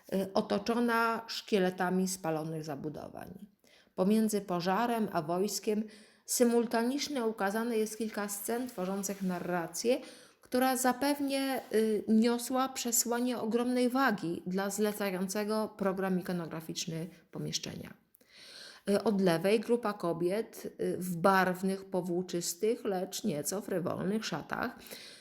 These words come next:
z całą pewnością nie przedstawia prawosławnych mniszek. Może to być natomiast spór bogiń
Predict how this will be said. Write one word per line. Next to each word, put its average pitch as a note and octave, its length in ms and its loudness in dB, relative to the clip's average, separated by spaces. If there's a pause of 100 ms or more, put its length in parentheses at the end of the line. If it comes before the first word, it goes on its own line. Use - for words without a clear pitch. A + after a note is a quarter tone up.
(100)
z - 180 -4
całą F4+ 420 4
pewnością B3+ 560 0
nie G#3+ 120 2
przedstawia F#3+ 520 -2
prawosławnych D#3+ 760 -4
mniszek. - 540 -6 (400)
Może F3+ 500 4
to B3 120 0
być A#3+ 260 2
natomiast F#3+ 540 -2
spór E4+ 300 0
bogiń F3+ 500 2